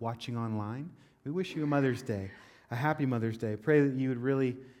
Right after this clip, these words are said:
uh, know the role and the importance of a mom and, um, your responsibility and the impact that you have. You know, one, someone, someone, someone said, uh, this about mothers: "The influence of a mother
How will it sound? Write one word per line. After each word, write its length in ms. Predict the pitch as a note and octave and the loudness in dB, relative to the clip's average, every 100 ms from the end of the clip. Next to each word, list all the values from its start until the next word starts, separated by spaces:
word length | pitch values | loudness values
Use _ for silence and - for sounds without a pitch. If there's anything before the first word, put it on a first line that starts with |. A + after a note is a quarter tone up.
| - A#2 | -12 -4
uh, 200 | A#2 A#2 | -4 0
know 260 | C3+ D#3+ F#3 | 4 6 6
the 120 | E3+ | 6
role 260 | D3 D#3 | 6 6
and 80 | D3 | 6
the 60 | B2+ | 4
importance 680 | A2+ - E3+ E3+ D3 - - | 0 0 2 2 0 -2 -6
of 500 | C3 C3+ C3+ B2+ - - | -2 0 0 -4 -10 -8
a 80 | |
mom 560 | B2 A#2 A#2+ B2+ D3+ F3 - | -4 0 0 0 -2 -6 -8
and, 480 | B2+ A#2+ A#2 A2 A2 - - _ - | -4 -2 -2 -4 -8 -16 -20 _ -8
um, 280 | A#2 A#2 A#2 | -4 -2 2
your 120 | D3+ | 4
responsibility 920 | E3+ - F#3 F3 D3+ C#3+ D#3+ F3 F3 | 4 2 2 2 2 4 4 4 2
and 140 | C3+ | 2
the 80 | B2+ | 2
impact 500 | B2+ D3+ D3+ D#3 D3 | 2 2 2 -2 -2
that 80 | C#3+ | -2
you 160 | C3 B2 | -2 -2
have. 420 | A2 C#3 A#2+ A2+ | -2 -2 -2 2
You 80 | C3+ | 2
know, 120 | C3+ | 4
one, 420 | B2+ D3+ D#3+ D#3+ | 4 4 4 0
someone, 400 | - D3+ D#3 D#3+ | -2 2 2 0
someone, 420 | - D3+ C#3+ C3+ - - - | 0 0 2 0 -6 -16 -2
someone 240 | F#3 F3+ | 4 6
said, 280 | E3+ F3+ E3 | 8 8 8
uh, 200 | D3+ C#3+ | 8 6
this 260 | B2+ D3+ D3+ | 6 4 4
about 240 | C#3+ B2+ | 4 4
mothers: 400 | B2+ C#3 C#3+ B2+ | 4 6 6 4
"The 120 | C3+ | 2
influence 580 | C3 D3 C#3+ E3 D#3+ D#3 | 2 0 2 2 2 0
of 120 | D3 | -2
a 60 | B2+ | 0
mother 520 | B2+ C3 D3 E3 E3+ | 2 2 4 2 -2